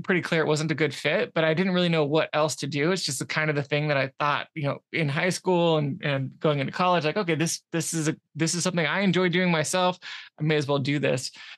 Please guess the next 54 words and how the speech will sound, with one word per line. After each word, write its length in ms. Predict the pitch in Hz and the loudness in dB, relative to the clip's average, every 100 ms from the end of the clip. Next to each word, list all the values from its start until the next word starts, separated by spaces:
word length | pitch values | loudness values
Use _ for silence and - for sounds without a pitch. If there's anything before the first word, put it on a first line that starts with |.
| _ | _
Uh, 160 | - 156 | -2 0
but 160 | 147 190 | 2 2
in 60 | |
hindsight, 420 | 180 214 - 185 | 2 0 0 2
I 60 | 165 | 2
can 140 | 165 | 0
see 380 | 151 - 170 151 - | -2 2 2 2 0
looking 300 | 160 156 151 | -2 0 0
back 260 | 160 143 | 0 0
that 140 | 143 135 | 0 -2
it, 140 | - | -4
it 240 | - - 190 | -6 -2 2
was 140 | 175 | 4
really 200 | 214 285 | 6 4
my 120 | 190 | 4
youth 280 | 156 190 254 | 4 2 0
pastor 380 | - 147 135 147 | 0 0 0 0
that 140 | 135 | 0
encouraged 360 | 143 139 180 151 | -2 0 2 2
me 100 | 160 | 2
in 60 | 151 | 2
that 160 | 139 | 0
direction, 320 | 147 147 - | 0 0 0
pushed 280 | 147 202 185 | -2 0 0
me 60 | 175 | 0
in 60 | |
that 160 | 160 143 | 0 0
direction. 500 | 151 147 151 143 147 | 0 0 0 -2 -2
I 60 | 147 | -2
had 360 | 185 185 - | -2 -4 -6
to 100 | - | -4
go 160 | 156 160 | 0 2
through 140 | 170 | 2
this 160 | 156 147 | 0 0
process 460 | 151 170 180 147 | -2 -2 -2 -2
of 80 | 147 | -2
really 180 | 147 147 | 0 0
finding 340 | 135 151 165 | 0 -2 0
myself 540 | 147 135 - 156 170 147 | 0 -2 0 2 2 -2
and, 120 | 135 - - - _ | -4 -6 -16 -18 _
and 280 | 165 151 139 - | 0 0 -2 -6
finding 380 | - 165 160 156 | -2 0 2 2
what 160 | 139 - | 2 2
I 160 | 139 160 | 0 2
wanted 300 | 170 175 170 | 2 2 0
to 60 | |
do. 360 | 160 165 170 165 - - - | 0 0 0 -2 -6 -18 -4
Um, 340 | 147 139 135 | 0 2 0
came 300 | 135 - 165 | -2 -2 0
to 80 | 156 | 2
really 240 | 156 151 147 | 2 2 2
understand 360 | 139 135 156 | 0 0 0
that 60 | 139 | 0
I, 240 | 139 143 | 0 -4